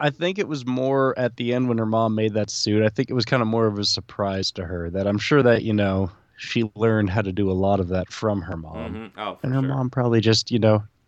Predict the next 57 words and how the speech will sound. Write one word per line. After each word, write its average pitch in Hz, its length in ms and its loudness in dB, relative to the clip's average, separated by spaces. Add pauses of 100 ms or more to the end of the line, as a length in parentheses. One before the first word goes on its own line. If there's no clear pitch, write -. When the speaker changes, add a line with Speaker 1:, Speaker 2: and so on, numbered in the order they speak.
(200)
Speaker 1:
did 113 180 6
it 107 160 2 (400)
just - 260 -4
for 92 280 -2
her. 95 140 -6
Speaker 2:
Mm-hmm. 104 340 -12 (1500)
Speaker 1:
Probably 135 300 4
took 127 260 -4
one 123 220 -4
that 117 140 -6
she 120 140 -6
had 110 100 -2
already 101 260 -4
had 104 240 -2
that 127 40 -4
Speaker 2:
Yeah. 110 160 -2
Speaker 1:
she 101 60 0
was 104 200 -8
working 110 320 0
on. 127 160 4
She's - 120 -2
like, 127 200 0
"No, 180 180 4
no, 156 140 2
no, 143 180 2
no, 123 160 -2
no. 107 380 -4
I'm 123 280 0
gonna 110 220 2
make 95 300 -4
this 87 260 -8
Speaker 2:
And 185 120 -6
Speaker 1:
better." 160 120 -8
Speaker 2:
I, 185 60 -4
actually, 185 440 -6
I 117 60 -4
won't 117 180 -10
mind 104 180 -10
if 98 60 -14
that 101 120 -6
was 92 100 -10
established. 90 540 -10
Maybe 90 260 -12
it 90 60 -10
was 90 100 -14
a 92 80 -18
costume 90 460 -16
that 82 180 -14
she - 220 -16
had 87 280 -12
put - 160 -18
together, 78 360 -18
and 87 120 -20
her 85 60 -20
mom's 80 260 -20
like, 76 220 -20
"Uh, 73 1040 -18